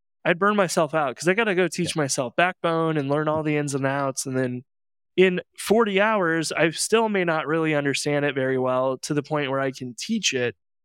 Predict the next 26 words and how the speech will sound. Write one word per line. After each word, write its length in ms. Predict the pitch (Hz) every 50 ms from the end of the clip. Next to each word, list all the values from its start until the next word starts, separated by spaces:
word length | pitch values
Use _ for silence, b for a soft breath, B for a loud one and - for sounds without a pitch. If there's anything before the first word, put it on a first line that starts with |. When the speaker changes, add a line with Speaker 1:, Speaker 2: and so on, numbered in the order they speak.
| _ _ -
Speaker 1:
or 100 | 175 196
I 60 | 196
might 220 | 190 190 190 196 156
end 200 | 165 180 185 185
up 120 | 180 165 -
teaching 360 | - 180 180 170 - 180 170
it 180 | 170 165 160 -
in 120 | 147 151 156
a 40 | 139
way 220 | 143 147 147 139
that's 200 | 143 139 131 -
just, 180 | 139 123 - -
like, 220 | 135 123 - -
really 220 | 135 143 139 156 147
janky 580 | - - 123 117 127 139 - - 180 185 190 180 -
'cause 180 | - 147 127 127
that's 200 | 135 127 - -
how 120 | 143 135
I 60 | 131 127
Speaker 2:
Mm-hmm. 20 |
Speaker 1:
learned 240 | 127 131 131 135 139
it 120 | 143 139 -
from 160 | - 135 131
these 180 | 131 131 123 131
other 260 | 127 127 131 127 123
tutorials. 840 | - - 139 127 - 135 127 131 143 160 180 190 202 208 - -